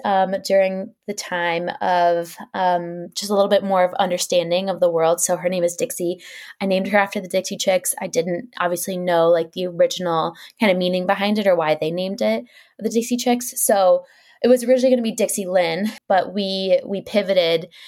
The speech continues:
and scrapped the name just because it was obviously not worth it. So Lynn is my middle name. And I was thinking, "Okay, I love the idea of, you know, something Lynn, something Lynn."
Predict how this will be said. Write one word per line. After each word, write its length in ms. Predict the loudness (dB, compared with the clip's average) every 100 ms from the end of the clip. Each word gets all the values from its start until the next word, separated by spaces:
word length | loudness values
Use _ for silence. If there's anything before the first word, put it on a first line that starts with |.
| -20 -10 0
and 480 | 2 2 2 0 -2
scrapped 360 | -2 -2 -2
the 60 | -4
name 320 | -2 -2 -2 -8
just 160 | -6 -6
because 300 | -6 -8 -6
it 280 | -4 -4 0
was 260 | -2 0 -4
obviously 340 | -6 -8 -12 -10
not 260 | -10 -8
worth 200 | -12 -8
it. 120 | -6 0
So 140 | 0
Lynn 280 | 2 2 2
is 140 | 2
my 120 | 0
middle 220 | 0 0 2
name. 420 | 0 0 -4 -2 0
And 520 | 2 2 0 -2 -6 -2
I 140 | 2
was 160 | 2 0
thinking, 340 | -6 -6 -8
"Okay, 300 | -8 -4 -2
I 40 | 0
love 260 | 0 0
the 120 | 0
idea 360 | -2 0 2 2
of, 100 | 0
you 100 | -4
know, 220 | -4 -4
something 500 | -6 -8 -6 -8 -6
Lynn, 560 | -2 0 -2 -4 -8 -10
something 440 | -10 -8 -6 -4 -2
Lynn." 380 | -2 -2 -6